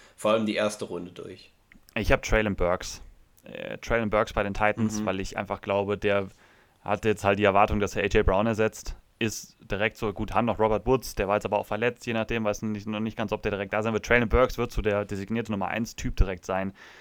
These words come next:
Speaker 2: Und wir haben alle gesagt, Traylon Burks ist immer noch ziemlich roh. Also von diesen Top fünf Receivern, die so die meisten hatten oder im Konsens waren, war der der rohste, so von allen.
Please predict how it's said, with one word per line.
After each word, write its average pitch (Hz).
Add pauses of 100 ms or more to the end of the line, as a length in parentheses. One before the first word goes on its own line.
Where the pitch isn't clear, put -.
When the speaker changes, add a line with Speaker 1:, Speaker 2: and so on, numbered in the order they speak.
(440)
Speaker 2:
Und 90
wir 90
haben -
alle 107
gesagt, 87
Traylon 95
Burks -
ist -
immer 107
noch 87
ziemlich 95
roh. 90
Also 82
von 98
diesen 98
Top -
fünf 117
Receivern, 117
die 110
so 104
die 98
meisten 101
hatten 110
oder 98
im 95
Konsens 107
waren, 101
war 95
der 98
der 95
rohste, 90
so 85
von 87
allen. 92